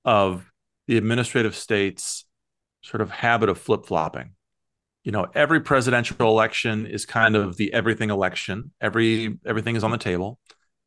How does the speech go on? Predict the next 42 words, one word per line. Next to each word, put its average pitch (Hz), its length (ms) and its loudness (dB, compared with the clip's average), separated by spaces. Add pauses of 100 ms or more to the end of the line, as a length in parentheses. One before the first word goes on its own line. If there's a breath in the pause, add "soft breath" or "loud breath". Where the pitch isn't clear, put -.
(140)
A 123 80 -8
new 110 200 2
administration 123 720 0
comes 110 320 -4
in 110 320 2
with 104 100 -2
a 95 60 -10
full 123 220 0
head 123 160 4
of 113 60 -2
steam 120 460 0
and 104 60 -2
a 90 60 -6
big 104 160 2
stack 107 260 0
of - 80 -12
executive 92 400 -6
orders 113 600 2
and 85 320 -10 (400 soft breath)
makes 104 240 -2
a 95 60 0
bunch 113 240 -2
of 117 60 -2
new 110 100 2
policies 113 760 2
and 90 220 -6
takes - 260 -4
down 113 180 0
a 101 40 -2
bunch 104 160 -2
of 95 60 -8
old 113 180 -2
policies, 104 760 0
and 87 160 -6
the 87 120 -2
agencies 113 500 0
get 117 140 -2
to 104 80 -8
work 104 240 0
on 98 120 -2
new 107 120 -4
policies. 95 720 -6